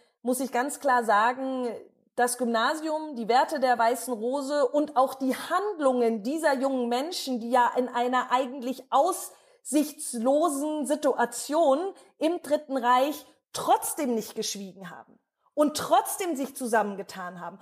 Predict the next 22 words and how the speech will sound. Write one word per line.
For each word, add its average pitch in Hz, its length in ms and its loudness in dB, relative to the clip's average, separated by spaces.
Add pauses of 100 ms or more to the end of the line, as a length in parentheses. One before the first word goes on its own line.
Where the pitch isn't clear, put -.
(180)
und 302 240 2
trotzdem 339 640 2
Flugblätter 294 960 0
unter 359 340 2
Einsatz 302 440 2
ihres 262 300 -4
Lebens 294 500 -6
geschrieben, 349 580 -2
verteilt 285 640 0
haben. 320 240 2
Und 285 140 -2
wenn 277 100 2
man 285 160 0
die 240 140 -4
durchliest, 320 720 -4 (380)
ähm, 269 480 4
es 285 500 -2
sind 339 260 -2
da 320 180 2
ja 262 160 2
auch 247 300 0
hoffnungsvolle 311 1500 0